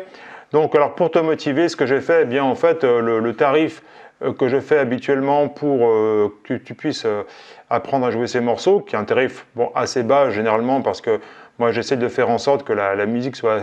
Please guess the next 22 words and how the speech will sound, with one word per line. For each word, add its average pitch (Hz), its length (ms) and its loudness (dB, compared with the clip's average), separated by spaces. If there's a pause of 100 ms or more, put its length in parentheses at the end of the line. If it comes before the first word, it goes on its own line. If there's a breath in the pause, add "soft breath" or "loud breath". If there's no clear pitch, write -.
(120)
accessible 131 420 -4
à 110 60 2
tous, 170 300 -2 (680 loud breath)
eh 117 80 -4
bien 156 400 -2
le 120 320 -2
prix - 220 0
est - 160 -6
carrément 135 320 0
divisé, 135 480 0 (120)
choum, 131 300 -4
par 127 180 2
deux. 127 220 -2
C'est - 160 -4
même 135 220 0
un 120 80 0
peu, 127 300 0
un 113 60 0
peu 135 120 -2
moins 143 260 0
que, 131 120 -8
en, 113 180 -6